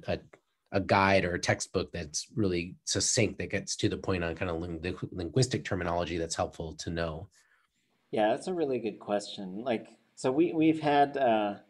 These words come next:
Speaker 2: in Tlingit, we had someone who went and his name's James Crippen, and, and he's Tlingit by birth, and, uh, became a, he got his P H D and his master's at, both in linguistics. And so he's been really helpful to sort of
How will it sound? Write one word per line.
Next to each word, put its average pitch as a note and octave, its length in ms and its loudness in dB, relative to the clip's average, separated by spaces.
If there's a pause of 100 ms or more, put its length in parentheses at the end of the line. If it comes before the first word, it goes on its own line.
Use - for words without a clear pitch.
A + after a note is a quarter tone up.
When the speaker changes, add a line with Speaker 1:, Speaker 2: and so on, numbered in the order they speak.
(460)
Speaker 2:
in A#2 160 4
Tlingit, A#2+ 500 2
we G#2+ 80 0
had A2 240 -2
someone A2 320 0
who G2+ 160 -6
went G2 320 0
and F#2+ 180 -6 (720)
his - 100 -6
name's A2+ 240 4
James G#2+ 300 2
Crippen, G2+ 440 -2
and, F#2+ 300 -6
and F#2 320 -8 (260)
he's G#2 320 0
Tlingit G2+ 480 0
by F2+ 160 -2
birth, G#2 560 -2
and, F2+ 400 -6 (760)
uh, F#2+ 200 0 (120)
became G#2 440 4
a, F#2+ 260 2 (200)
he A2+ 100 -2
got G#2+ 140 8
his - 140 -2
P A2+ 200 0
H - 200 -2
D G2 180 2
and F#2 100 2
his F#2 200 -4
master's F#2+ 540 -4
at, F2+ 180 -10
both F#2+ 240 0
in F2+ 100 -4
linguistics. F2+ 800 -8 (680)
And A2 180 6
so A2 100 6
he's C#3 220 2
been C#3 160 6
really A#2 240 12
helpful F#2+ 680 2
to - 180 -8
sort A2 260 2
of F#2+ 160 0